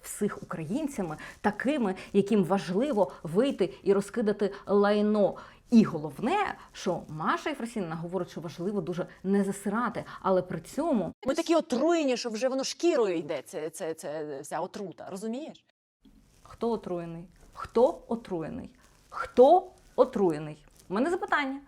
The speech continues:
Speaker 1: у мене запитання. І далі, далі. Ну, я просто подивилася це інтерв'ю.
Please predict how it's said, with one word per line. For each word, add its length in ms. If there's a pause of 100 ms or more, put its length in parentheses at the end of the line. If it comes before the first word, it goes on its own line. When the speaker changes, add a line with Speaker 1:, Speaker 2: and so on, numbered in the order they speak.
(100)
Speaker 1:
у 80
мене 140
запитання. 440 (400)
І 140
далі, 640 (140)
далі. 520 (1300)
Ну, 300 (720)
я 100
просто 220
подивилася 440
це 140
інтерв'ю. 440